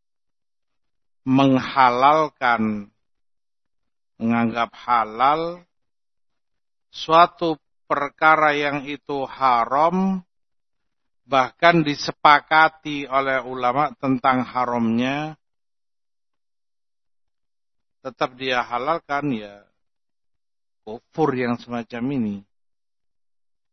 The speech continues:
Misalnya riba,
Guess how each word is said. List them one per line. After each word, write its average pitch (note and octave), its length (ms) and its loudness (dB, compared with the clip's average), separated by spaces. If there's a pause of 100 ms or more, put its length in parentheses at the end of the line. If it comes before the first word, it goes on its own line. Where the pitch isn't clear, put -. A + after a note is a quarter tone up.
(180)
Misalnya A2+ 1040 -4 (1040)
riba, B2 640 4